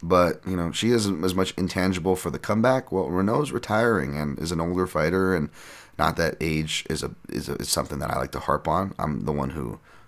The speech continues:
loves to stand for the older fighters, and in these female divisions, age is less detrimental, man. You can be older and be kicking ass, and a lot of times,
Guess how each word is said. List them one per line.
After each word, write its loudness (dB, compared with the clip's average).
loves 2
to -2
stand 0
for -4
the -2
older 2
fighters, 2
and -4
in -2
these -2
female 0
divisions, -2
age 0
is 0
less 2
detrimental, 0
man. -4
You -4
can 0
be 0
older 0
and -2
be -2
kicking -8
ass, 2
and -8
a -2
lot 2
of -2
times, 2